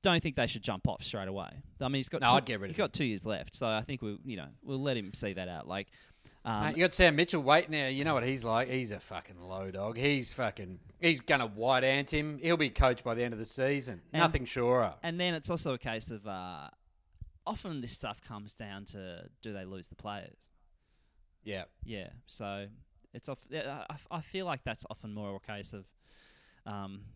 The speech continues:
Speaker 1: a case than performance. Like, they go, "Oh, we don't wanna, you know, play for that guy anymore." So
Speaker 2: We don't wanna hear that same message. You just,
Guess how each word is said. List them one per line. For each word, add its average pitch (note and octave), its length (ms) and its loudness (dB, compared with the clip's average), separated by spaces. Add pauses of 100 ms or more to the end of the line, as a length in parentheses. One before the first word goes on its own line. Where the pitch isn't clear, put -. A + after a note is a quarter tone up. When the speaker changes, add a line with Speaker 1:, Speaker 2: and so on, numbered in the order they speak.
(240)
Speaker 1:
a A#2 80 -12
case G#2 300 -10
than F#2+ 100 -16
performance. G#2 500 -12
Like, F#2+ 180 -14
they G2 140 -14
go, G2 100 -10
"Oh, F#2+ 200 -8
we G2 100 -12
don't F#2 120 -14
wanna, F2+ 120 -14 (180)
you G2+ 100 -14
know, F2+ 60 -16 (240)
play F#2 160 -8
for F#2 80 -12
that F#2+ 140 -12
guy G2 140 -6
anymore." F#2 340 -12
So F#2+ 340 -8 (640)
Speaker 2:
We F3 120 6
don't G#3 100 10
wanna E3 120 8
hear C#3+ 120 6
that B2+ 160 4
same G#2+ 300 -2
message. - 760 -4
You F3+ 100 -10
just, - 360 -4